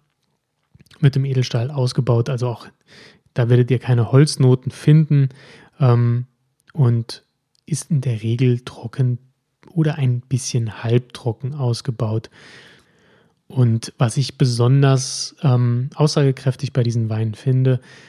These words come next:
ist das Aroma von Maracuja, Holunder, ähm, so ein bisschen Birne, also sehr schon leicht exotisch in der Nase. Ähm,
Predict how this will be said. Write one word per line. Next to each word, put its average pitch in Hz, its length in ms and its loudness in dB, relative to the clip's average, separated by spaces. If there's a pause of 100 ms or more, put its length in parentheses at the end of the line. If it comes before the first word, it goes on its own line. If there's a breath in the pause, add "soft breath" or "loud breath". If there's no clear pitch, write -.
(440 loud breath)
ist - 460 0
das 117 280 -4
Aroma 117 520 -2
von 107 480 -6
Maracuja, 135 880 0 (180)
Holunder, 117 720 0 (760 soft breath)
ähm, 110 320 -2
so 107 80 -6
ein 107 60 -8
bisschen 110 300 -4
Birne, 156 380 4 (600)
also 123 300 -2
sehr 113 400 -4 (520)
schon 120 520 -6
leicht 120 340 -8
exotisch - 880 -2
in 131 180 0
der 113 100 0
Nase. 110 500 -2 (640 loud breath)
Ähm, 123 400 2